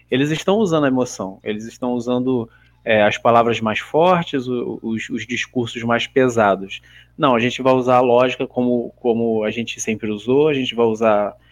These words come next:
a, a crítica, o raciocínio, a gente vai usar a educação e a gente vai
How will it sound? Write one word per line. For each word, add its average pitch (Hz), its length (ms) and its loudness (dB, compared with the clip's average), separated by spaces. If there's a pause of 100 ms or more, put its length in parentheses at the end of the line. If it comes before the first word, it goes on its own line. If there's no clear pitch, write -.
(240)
a, 101 280 0
a 104 60 0
crítica, 135 560 0
o 131 220 -2
raciocínio, 113 640 -2
a 117 40 -2
gente 113 160 -8
vai 110 100 0
usar 107 440 4
a 110 40 4
educação 120 720 -2
e 139 80 2
a 123 40 0
gente 123 240 -8
vai 120 300 2